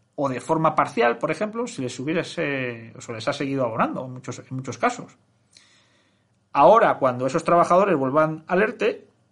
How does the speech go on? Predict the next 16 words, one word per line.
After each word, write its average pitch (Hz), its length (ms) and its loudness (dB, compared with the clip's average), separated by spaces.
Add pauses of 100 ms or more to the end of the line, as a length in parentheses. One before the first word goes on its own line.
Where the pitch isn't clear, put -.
(380)
el 147 120 0
sistema 131 340 -6
informático 160 560 -2
del 131 100 -2
sepe 208 440 -4
va 156 260 4
a 262 40 2
detectar 202 580 -4
que 208 180 -4
adeudan 147 500 -2
cobros 135 320 -4
indebidos. 127 540 -10 (640)
¿Mm? 147 120 -16 (200)
Y 139 100 -4
los 123 160 -4
compensará, 113 720 -6